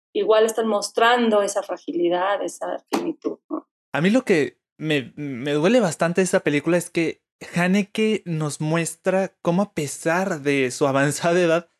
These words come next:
Speaker 2: los dos son completamente autosuficientes. Y posteriormente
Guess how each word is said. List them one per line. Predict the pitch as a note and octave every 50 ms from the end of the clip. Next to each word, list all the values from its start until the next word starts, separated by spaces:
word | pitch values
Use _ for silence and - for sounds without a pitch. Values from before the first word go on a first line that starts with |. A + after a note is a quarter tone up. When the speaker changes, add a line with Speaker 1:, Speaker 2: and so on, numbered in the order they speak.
| _ _ _ -
Speaker 2:
los | - D#3+ D#3+ D#3 D3
dos | E3 F3 F3
son | - G3+ F#3+ F#3
completamente | - F#3+ F#3 F#3 - - F#3 F#3 F#3 - F#3+ F#3 F#3 F3+ F3 - - F3+
autosuficientes. | F3+ F3+ D#3+ - - C#3+ C3 - C3+ - - B2+ B2 - G3+ A#3 A3 G3 - - B2 - - _ _ _ _ _ _ _ _ _ _ _ _ _ _ _ _ _ -
Y | - F3 E3+
posteriormente | F3 F3 D#3+ - - E3+ D#3+ F3+ F#3 G3 F#3+ F#3+ G3 F#3 F3+ - G3+ G#3+ G3+ - -